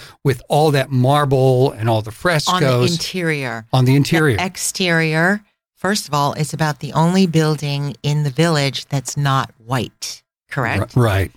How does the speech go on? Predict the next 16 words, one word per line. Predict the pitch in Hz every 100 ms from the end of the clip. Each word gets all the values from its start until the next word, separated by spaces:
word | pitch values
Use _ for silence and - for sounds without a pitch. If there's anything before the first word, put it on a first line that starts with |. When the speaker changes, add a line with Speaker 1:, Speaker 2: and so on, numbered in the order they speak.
| -
Speaker 1:
right. | 110 101
Speaker 2:
And | 156 151
then, | 165 214 190 160 165
so | - 185
it's | 180 - - _ _
plain | _ 247 180 143 156 185
from | 170 156
the | 151
outside. | 143 139 - 135 135 160 160 - _ _
The | 147
exterior | 147 139 - 151 147 147 139
is | 135 131 - - _ _ _ _ _ _ _
not | 170 - -
bland, | 147 135 156 113 131 143
but | 139
it's | 139